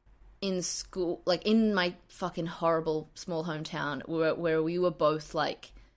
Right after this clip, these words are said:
"We're getting out of here, and we're, and we're doing it, and we're gonna keep doing this. Like, I'm,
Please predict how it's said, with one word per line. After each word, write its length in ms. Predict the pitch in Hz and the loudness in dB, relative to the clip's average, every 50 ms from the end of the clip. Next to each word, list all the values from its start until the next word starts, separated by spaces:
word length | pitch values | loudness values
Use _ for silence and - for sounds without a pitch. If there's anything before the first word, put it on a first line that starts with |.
| _ _ - - - - | _ _ -20 -20 -12 0
"We're 220 | 156 175 190 208 | 4 6 6 8
getting 280 | 240 240 233 220 208 196 | 8 6 6 6 6 6
out 160 | 180 175 175 | 6 6 4
of 120 | 180 - | 2 0
here, 220 | - 180 175 165 160 | 0 2 2 2 2
and 100 | 160 160 156 | 0 -2 -2
we're, 240 | 156 156 160 160 - - - | -2 0 -2 -2 -4 -6 -8
and 220 | 165 165 165 165 156 | -6 -6 -4 -4 -2
we're 240 | 165 165 165 165 165 | 0 2 2 2 0
doing 400 | 160 180 180 180 180 180 180 175 | 0 -2 -2 -2 0 -2 -2 -2
it, 220 | 170 160 - - - _ _ _ _ _ _ _ _ _ - | -2 -4 -4 -6 -12 _ _ _ _ _ _ _ _ _ -2
and 120 | 180 180 | 2 4
we're 180 | 180 180 180 190 | 4 4 4 2
gonna 380 | 185 - 226 196 190 185 170 - _ _ _ _ _ _ - | 0 0 0 0 0 0 -4 -6 _ _ _ _ _ _ -8
keep 320 | - 208 180 - - - | -4 -4 -4 -4 -6 -6
doing 280 | - 165 143 156 151 170 | -4 -2 -2 -2 -2 -4
this. 300 | 185 233 320 - - - | -6 -6 -6 -4 0 0
Like, 120 | 175 170 - | 0 2 4
I'm, 360 | 156 156 156 156 156 156 - | 4 4 4 2 -2 -6 -8